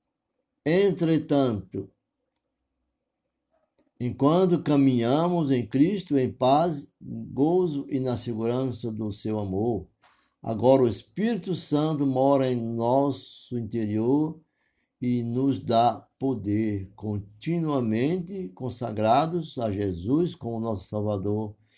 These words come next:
e Senhor. Somos libertos do fardo de nossas ações pe-,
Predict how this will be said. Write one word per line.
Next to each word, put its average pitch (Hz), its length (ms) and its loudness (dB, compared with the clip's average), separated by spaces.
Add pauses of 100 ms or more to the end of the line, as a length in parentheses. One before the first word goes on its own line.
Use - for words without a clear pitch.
(200)
e - 80 -18
Senhor. 95 540 -4 (260)
Somos 123 720 -6
libertos 104 640 -4
do 98 160 -8
fardo 123 800 -4 (440)
de 104 160 -6
nossas 110 680 -4
ações 123 960 -2
pe-, - 320 -12